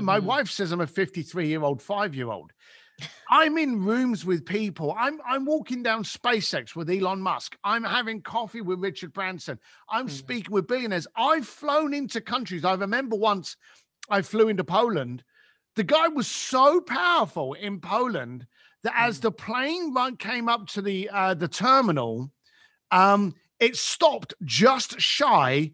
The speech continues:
Speaker 1: of docking into the terminal. And
Speaker 2: Wow.
Speaker 1: the police came onto the, uh, plane,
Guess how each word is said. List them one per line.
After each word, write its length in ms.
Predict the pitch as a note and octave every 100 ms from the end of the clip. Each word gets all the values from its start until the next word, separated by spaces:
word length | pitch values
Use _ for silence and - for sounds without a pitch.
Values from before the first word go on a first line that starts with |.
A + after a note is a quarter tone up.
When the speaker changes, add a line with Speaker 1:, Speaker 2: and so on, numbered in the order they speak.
| _ _
Speaker 1:
of 200 | - F3
docking 380 | F3+ A#3+ - G3+
into 260 | F#3+ F#3+ F#3
the 100 | F3+
terminal. 680 | C#3+ G3 F3+ C#3+ A2 G#2+ B2 _ _ _ _ -
And 240 | D3+ G3+
Speaker 2:
Wow. 40 |
Speaker 1:
the 80 | G3
police 500 | - F3+ A3+ D4+ C#4
came 340 | - C4 B3+ G3+
onto 340 | A#3 C4+ -
the, 320 | C4+ A#3 A3 G#3+
uh, 200 | G#3 F#3
plane, 680 | - A3+ A#3 C#3+ B2+ D#3